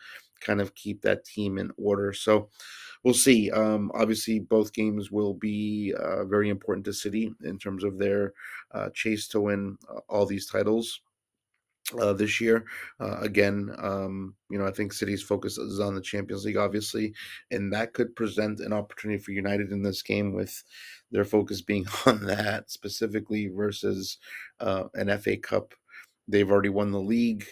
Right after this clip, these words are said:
uh, but they could win the F A Cup. They could win the Champions League as well. But we've seen this before where teams get distracted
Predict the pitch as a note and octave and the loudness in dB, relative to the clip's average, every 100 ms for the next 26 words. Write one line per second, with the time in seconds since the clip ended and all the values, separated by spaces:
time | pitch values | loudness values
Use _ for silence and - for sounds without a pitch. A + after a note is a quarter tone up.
0 | - - - - G#2 G2 G2 - - - | -20 -16 -16 -14 -8 -6 -6 -8 -8 -8
1 | G#2 A2 - - - - - - D2+ - | -6 -8 -8 -10 -8 -8 -10 -18 -14 -14
2 | - A2+ G2+ G2+ G2 G2+ G2+ G2+ G2+ F#2+ | -8 -8 -6 -6 -6 -6 -4 -2 -2 0
3 | G#2+ A2 - B2 A2 - G#2 - A2 G#2 | 0 0 0 0 0 -4 -8 2 4 4
4 | G2+ - A2 G#2 G#2 - F#2+ - A2 G#2+ | 0 -2 -4 -2 -4 -6 -8 -6 -2 -2
5 | G#2 G#2 | -2 -4